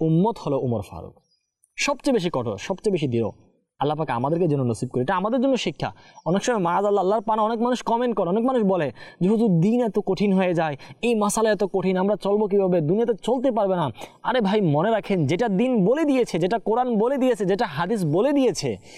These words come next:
যেটা আমাদের ইজমা কিয়াস দ্বারা প্রমাণিত রয়েছে, সেটার ব্যাপারে কমেন্ট করে লাভ নেই। আমি যতই দ্বীনকে সহজ বানাতে চাই, দ্বীন অনেক সহজ,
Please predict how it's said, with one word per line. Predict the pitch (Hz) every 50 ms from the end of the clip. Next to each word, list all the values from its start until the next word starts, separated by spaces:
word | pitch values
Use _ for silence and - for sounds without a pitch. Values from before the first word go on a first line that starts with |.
| - - -
যেটা | - 139 170 170 247 233
আমাদের | 226 233 240 233 269 269 - - - - - -
ইজমা | 165 170 165 185 208 233 254
কিয়াস | - - - 196 196 208 233
দ্বারা | 220 226 254 269
প্রমাণিত | 254 - 214 214 208 226 262 285 320 320 359
রয়েছে, | 320 254 226 214 196 160 170 143
সেটার | 117 156 160 214 220 226
ব্যাপারে | 214 262 262 254 - -
কমেন্ট | 190 208 226 254 277 247
করে | 277 285 277
লাভ | 254 214 196 214 220
নেই। | 214 226 214 175 139 131
আমি | - 147 175 208 233
যতই | 190 160 180 185 175 247 262
দ্বীনকে | 214 247 247 254 277 262
সহজ | - - 208 226 254 240
বানাতে | 240 254 247 254 220 240
চাই, | 185 214 190 143 110 - - - - - - - _ _ - 120 120
দ্বীন | 113 165 247 285
অনেক | 254 240 269 320 -
সহজ, | - - 214 170 143 113 -